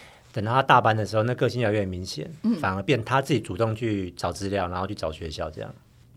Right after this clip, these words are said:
Speaker 2: 所以在平常日常生活的一些细节呢，就还好，两位都算放手，这也算一致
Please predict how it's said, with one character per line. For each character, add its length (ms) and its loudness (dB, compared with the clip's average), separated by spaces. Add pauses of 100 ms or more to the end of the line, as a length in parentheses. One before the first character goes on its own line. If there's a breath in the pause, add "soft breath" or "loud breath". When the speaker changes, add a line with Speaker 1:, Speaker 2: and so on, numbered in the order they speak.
(120)
Speaker 2:
所 140 -8
以 40 -4
在 100 0
平 180 -4
常 200 -2
日 140 -2
常 180 -6
生 220 -4
活 160 -8
的 120 -10
一 60 -10
些 340 -8
细 300 -6
节 260 -16
呢， 220 -14
就 100 -6
还 160 -10
好， 220 -12
两 160 -6
位 80 -6
都 100 -2
算 380 -4
放 240 -2
手， 260 -8
这 140 -8
也 60 -8
算 200 -6
一 100 -8
致 200 -10